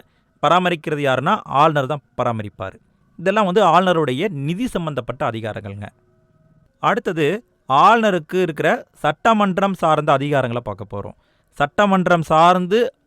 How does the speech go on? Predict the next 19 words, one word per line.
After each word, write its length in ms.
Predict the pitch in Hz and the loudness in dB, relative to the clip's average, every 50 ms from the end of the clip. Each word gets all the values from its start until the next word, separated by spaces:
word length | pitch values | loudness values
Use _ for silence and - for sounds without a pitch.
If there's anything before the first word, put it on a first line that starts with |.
| - - 143 | -2 0 2
ஆளுநர் 380 | 147 151 160 170 170 180 170 | 4 4 4 2 2 0 -2
என்னெல்லாம் 480 | 139 131 139 147 139 139 143 143 160 180 - _ _ _ _ _ - | -2 -4 -4 -4 -4 -2 0 0 0 0 -4 _ _ _ _ _ -4
தன்னுடைய 240 | 156 156 147 139 131 | -2 0 2 2 2
அதிகாரத்தை 380 | 131 151 160 147 127 120 127 | 2 2 0 0 -2 -2 -8
பயன்படுத்தலாம் 540 | - 120 117 117 110 107 - - 113 110 107 | -8 -6 -8 -8 -8 -10 -10 -10 -8 -8 -8
அப்படிங்கிறத 340 | 104 113 117 113 110 107 107 | -8 -10 -10 -10 -10 -12 -10
பார்க்குறோம். 380 | - 101 101 - 120 160 214 - _ _ _ _ _ _ - | -12 -12 -10 -6 -6 -6 -6 -6 _ _ _ _ _ _ -2
இதுல 140 | 185 214 208 | 0 0 0
வந்து 160 | 175 180 220 | 0 -4 -4
சட்டப்பிரிவு 480 | - - 160 165 240 220 180 196 190 175 | -4 -6 -4 -2 -4 -4 -2 0 0 0
நிறைய 280 | 139 135 139 160 175 151 | 0 0 0 0 0 -2
இருக்குதுங்க. 320 | 131 127 117 113 113 110 107 _ _ _ _ | -2 -4 -6 -6 -8 -8 -10 _ _ _ _
சட்டப்பிரிவு 520 | - 151 170 - 233 202 - 214 196 180 160 | -12 -10 -8 -8 -8 -8 -6 -6 -6 -4 -6
நூத்தி 320 | 135 147 175 - - - | -6 -6 -8 -8 -6 -4
அறுபத்தெட்டு 440 | 175 151 151 165 147 - 147 139 - | -4 -2 -2 -4 -4 -6 -12 -12 -10
என்ன 120 | 123 131 139 | -12 -12 -12
சொல்லுதுன்னா, 400 | - 131 120 117 113 107 107 113 143 180 _ _ _ _ _ _ _ - | -12 -12 -12 -12 -10 -10 -10 -10 -12 -12 _ _ _ _ _ _ _ -4
ஆளுநர் 460 | - 151 165 190 214 233 240 233 202 180 | 0 2 4 6 4 4 4 4 2 2
அப்படிங்கிறவரே 680 | 143 - - 165 170 165 160 160 151 147 143 139 120 | 0 0 -2 -2 -2 0 0 0 0 2 2 0 0